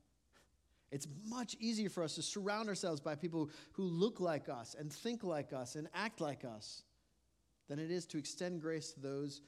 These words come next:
that we don't really like. Or take it even a step further, to those who are our enemies. And yet that's exactly what God did for us. We see it described in the New Testament as while we were still God's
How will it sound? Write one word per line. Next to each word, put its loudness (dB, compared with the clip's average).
that -12
we -6
don't -10
really -2
like. -8
Or -4
take 4
it 6
even 2
a -2
step -2
further, -2
to -12
those -2
who -6
are -6
our -8
enemies. -14
And -16
yet -10
that's -8
exactly -8
what -6
God -8
did -6
for -14
us. -16
We -4
see 4
it 4
described 4
in 2
the 2
New 2
Testament -4
as 0
while 6
we 4
were 2
still 2
God's -4